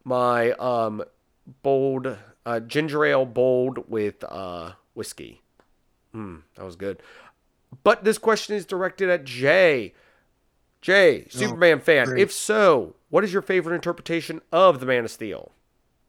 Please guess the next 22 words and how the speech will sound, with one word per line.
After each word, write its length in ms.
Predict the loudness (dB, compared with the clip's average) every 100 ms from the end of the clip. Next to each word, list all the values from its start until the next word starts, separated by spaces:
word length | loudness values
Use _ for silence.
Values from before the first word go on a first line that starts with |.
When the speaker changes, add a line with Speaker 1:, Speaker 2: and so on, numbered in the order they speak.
| _ _ _ _ _
Speaker 2:
Um, 640 | -10 -6 -2 0 0 -2 -6 _ _ _ -10
I, 220 | -8 -8
I 160 | -6 -4
might 300 | -2 -2 0
be, 340 | 0 0 -2 -8 -8
I 100 | -4
don't 140 | -2
know. 220 | -2 -4 -8 _
Uh, 140 | -10 -8 -10 -6
<laughs> 560 | -6 -6 -14 -20 -20 -6
I'm 160 | 0 0
not 200 | 0 -2
a 40 |
fan 300 | -2 0 0
of 80 | -2
the 80 | -2
new 180 | -2
ones. 400 | -4 -6 -12 -14 -20 _ -14
I'll 120 | -10
tell 180 | -6 -6
you 100 | -4
that. 280 | -6 -8